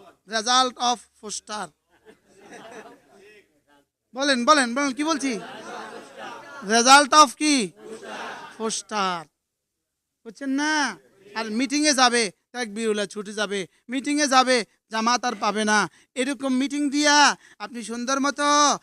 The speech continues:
ইসলাম কায়েম করবেন, শয়তানও হাসে। কি বলছি বলেন? শয়তানে কি? শয়তানে হাসে। কমর,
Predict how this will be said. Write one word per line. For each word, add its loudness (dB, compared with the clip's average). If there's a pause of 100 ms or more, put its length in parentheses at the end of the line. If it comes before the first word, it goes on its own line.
(240)
ইসলাম -2
কায়েম 2
করবেন, 4 (480)
শয়তানও 2 (140)
হাসে। -2 (3500)
কি -16
বলছি -12
বলেন? -14 (2500)
শয়তানে -8
কি? -2 (1080)
শয়তানে -4
হাসে। -4 (240)
কমর, -10